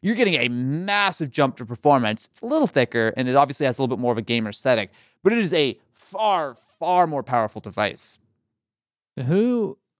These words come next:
Speaker 2: who's this product for? Right?
Speaker 1: <sighs>
Speaker 2: Like,
Speaker 1: Well,
Speaker 2: why would
Speaker 1: yeah.
Speaker 2: you buy this and not an actual laptop? Like, does this have,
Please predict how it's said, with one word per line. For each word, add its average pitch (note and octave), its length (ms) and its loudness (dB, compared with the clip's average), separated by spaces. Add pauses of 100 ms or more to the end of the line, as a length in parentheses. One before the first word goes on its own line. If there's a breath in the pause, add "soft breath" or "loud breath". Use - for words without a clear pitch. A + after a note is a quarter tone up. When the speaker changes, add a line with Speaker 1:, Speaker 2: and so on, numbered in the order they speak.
(400)
Speaker 2:
who's F3+ 300 4
this F3+ 160 -2
product A2 400 0
for? - 2250 -10 (540)
Right? C3 280 0
Speaker 1:
<sighs> D3+ 40 -2
Speaker 2:
Like, C#3+ 260 2
Speaker 1:
Well, B3+ 260 2 (140)
Speaker 2:
why D3 240 2
would G3+ 80 0
Speaker 1:
yeah. F#3 160 4
Speaker 2:
you G3 80 -2
buy E3 280 2
this C#3+ 500 -4
and B2 240 0
not B2+ 240 2
an A#2+ 140 -2
actual A#2 600 0
laptop? A2+ 520 -2
Like, C#3 180 0
does E3 180 -4
this A3 200 -2
have, F#3+ 580 -2